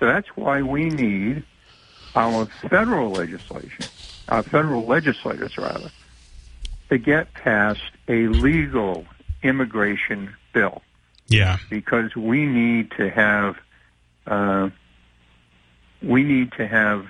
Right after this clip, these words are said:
Speaker 1: uh, a workforce to implement this vision we have
Speaker 2: Right.
Speaker 1: for a twenty-first century,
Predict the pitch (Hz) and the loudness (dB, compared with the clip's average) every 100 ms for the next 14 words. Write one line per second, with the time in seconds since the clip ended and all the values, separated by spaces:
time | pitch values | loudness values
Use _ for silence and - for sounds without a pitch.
0 | - - 117 123 - - - - - 135 | -12 -6 -4 -4 -6 -10 -14 -20 -8 -2
1 | 104 117 175 - 117 - - - _ _ | 2 2 2 0 0 -2 -8 -16 _ _
2 | _ _ _ _ - 127 143 123 131 117 | _ _ _ _ -4 0 0 0 2 4
3 | 107 107 - _ _ _ _ - 113 110 | 4 2 -4 _ _ _ _ -8 -2 0
4 | 107 101 98 131 156 127 117 101 101 95 | -2 -4 0 2 2 0 0 -2 -4 -2
5 | 92 90 127 - _ - _ - - 104 | 0 -2 -6 -14 _ -20 _ -2 4 4
6 | 98 - - 117 113 - 113 107 - 110 | 4 0 -2 0 0 0 -2 -2 -2 -2
7 | - 117 110 101 | -2 -2 -2 -4